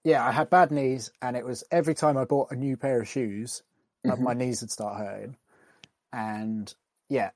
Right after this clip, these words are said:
Speaker 1: and I went to physio, and they gave me a load of knee strengthening exercises. And I was sort of saying to them, "It's, it's something to do with my feet,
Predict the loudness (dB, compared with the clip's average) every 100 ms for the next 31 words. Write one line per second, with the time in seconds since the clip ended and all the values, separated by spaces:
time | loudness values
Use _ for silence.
0 | -8 -4 -2 -2 -4 -6 -6 -4 -6 -6
1 | -8 -8 -10 -6 -4 -2 -2 -2 -4 -6
2 | -8 -8 -6 -6 -4 -6 -6 -8 -8 -2
3 | -2 -2 -6 -8 -10 -14 -14 -16 -18 -16
4 | -16 -16 -18 -18 -20 _ _ _ _ _
5 | _ _ _ -4 -2 0 -2 -6 -12 0
6 | 2 4 2 2 2 0 -2 -2 -6 _
7 | _ _ _ -4 -2 -2 -4 -10 _ -8
8 | -6 -6 -10 -6 0 0 0 -4 2 2
9 | 2 -2 0 0 0